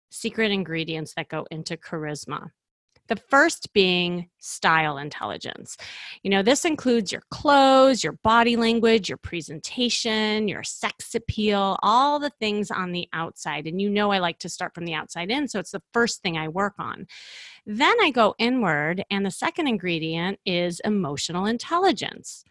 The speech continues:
This is how you express yourself and you manage your feelings, how you set boundaries, how you show up in a vulnerable way and be authentic.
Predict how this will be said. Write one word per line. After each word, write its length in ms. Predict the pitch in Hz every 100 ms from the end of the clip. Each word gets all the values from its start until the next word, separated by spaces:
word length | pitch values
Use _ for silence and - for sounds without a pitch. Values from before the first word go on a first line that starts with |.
| - - -
This 120 | 240
is 120 | 214
how 220 | - 165
you 200 | 160 185
express 580 | 233 - - 359 285 -
yourself 460 | 180 160 - - -
and 160 | 170 180
you 80 | 202
manage 500 | 202 226 254 277 247
your 100 | 277
feelings, 500 | - 302 339 - -
how 200 | - 214
you 180 | 254 262
set 320 | - 262 220
boundaries, 600 | 226 254 285 226 156 147
how 240 | - 247
you 180 | 294 269
show 320 | - 247 214 -
up 160 | 233 233
in 80 | 196
a 80 |
vulnerable 760 | 170 170 190 226 220 202 202 185
way 420 | 190 214 220 175
and 160 | 185 185
be 180 | 202 220
authentic. 920 | 190 - - 196 233 - - _ _